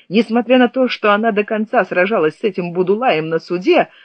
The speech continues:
так и вытанцовывала перед ним, чтобы его с места сорвать, так и вызывала, но он не поддался.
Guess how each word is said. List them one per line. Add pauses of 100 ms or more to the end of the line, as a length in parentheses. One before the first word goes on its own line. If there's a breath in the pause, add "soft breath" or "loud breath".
(460 soft breath)
так
и
вытанцовывала
перед
ним,
чтобы
его
с
места
сорвать, (220 soft breath)
так
и
вызывала, (260)
но
он
не
поддался.